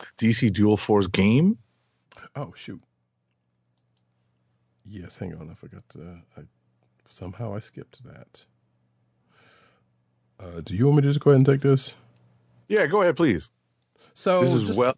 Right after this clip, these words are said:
Speaker 1: out of my wheelhouse.
Speaker 2: So we talked last week about a, um, a, a section of the game that pretty much has,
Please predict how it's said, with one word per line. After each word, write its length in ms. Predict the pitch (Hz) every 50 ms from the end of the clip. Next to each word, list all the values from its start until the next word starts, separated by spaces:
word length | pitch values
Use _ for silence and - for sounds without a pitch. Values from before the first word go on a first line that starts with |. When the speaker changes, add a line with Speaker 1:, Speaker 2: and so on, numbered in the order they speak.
| _ _
Speaker 1:
out 220 | - 113 117 120 117
of 80 | 107
my 160 | 113 107 101
wheelhouse. 560 | 98 90 92 90 85 82 67 69 73 - - - _ -
Speaker 2:
So 760 | - - - 160 156 156 151 151 151 151 135 65 80 90 73
we 140 | - 131 135
talked 240 | - 185 185 - -
last 260 | 156 151 147 139 -
week 220 | 143 139 135 113 -
about 580 | - 113 113 101 101 117 110 104 104 98 - - - -
a, 480 | 104 110 107 104 104 104 101 101 101 -
um, 680 | - 95 95 92 92 92 90 87 92 92 87 85 87 - _ _ - - - _ _ _ _ _ _ _ _ _ -
a, 140 | 113 110 -
a 160 | 104 110 101
section 360 | - - - 113 - 120 107 107
of 100 | 104 90
the 80 | 101
game 480 | 90 104 107 107 104 101 101 101 98 90 -
that 280 | 104 101 82 - -
pretty 220 | - - 127 107 104
much 180 | 104 95 -
has, 420 | - - 107 101 98 90 87 101